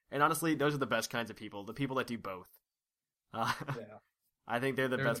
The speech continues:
Speaker 2: in the
Speaker 1: people.
Speaker 2: process of becoming competitive.
Speaker 1: Yeah. And, uh, because competitive pl-, like, competitive play, the best way to do it,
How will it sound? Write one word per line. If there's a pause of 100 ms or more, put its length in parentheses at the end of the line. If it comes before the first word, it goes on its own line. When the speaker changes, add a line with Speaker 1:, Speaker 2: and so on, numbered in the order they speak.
Speaker 2:
in
the
Speaker 1:
people.
Speaker 2:
process
of
becoming
competitive. (520)
Speaker 1:
Yeah. (560)
And,
uh, (180)
because
competitive
pl-,
like, (140)
competitive
play,
the
best
way
to
do
it,